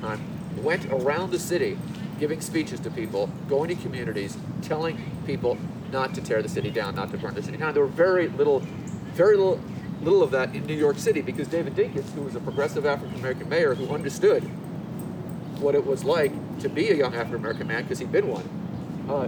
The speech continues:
did the right thing and, and, and saved the city, not in a patronizing way, not in a way that excused the cops, 'cause the cops hated David Dinkins 'cause he did stand up against police brutality as mayor,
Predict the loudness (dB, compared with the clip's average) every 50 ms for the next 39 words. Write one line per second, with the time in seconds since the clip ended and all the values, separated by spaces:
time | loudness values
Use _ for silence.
0 | -2 -2 -2 -2 0 2 2 2 2 0 0 -4 -4 -6 -6 -6 -6 -4 -4 -4
1 | -4 -4 -4 -4 -4 -4 -6 -6 -6 -6 -6 -4 -2 2 2 2 2 2 0 -2
2 | -2 -2 0 0 0 0 0 0 0 0 0 0 -2 -2 -4 -6 -4 -4 -4 -2
3 | -2 -2 -2 -2 -2 -2 -2 -2 -2 -2 -2 0 0 0 0 0 -2 -6 -6 -8
4 | -8 -6 -4 0 0 0 2 2 2 4 4 4 4 2 -2 -4 -4 -6 -4 -2
5 | -2 -2 0 0 -2 -2 -2 0 0 0 0 -2 -4 -4 -4 -4 -4 -2 -2 0
6 | 0 0 0 2 2 2 2 2 2 2 2 2 2 0 -2 -2 -2 -2 -2 -2
7 | -2 -2 -2 -2 -2 -2 -2 -2 0 0 0 0 0 0 0 0 -2 -2 -4 -4
8 | -4 -4 -4 -6 -4 -4 -4 -4 -4 -4 -2 -2 -2 0 -2 -2 -4 -4 -4 -4
9 | -2 -2 -2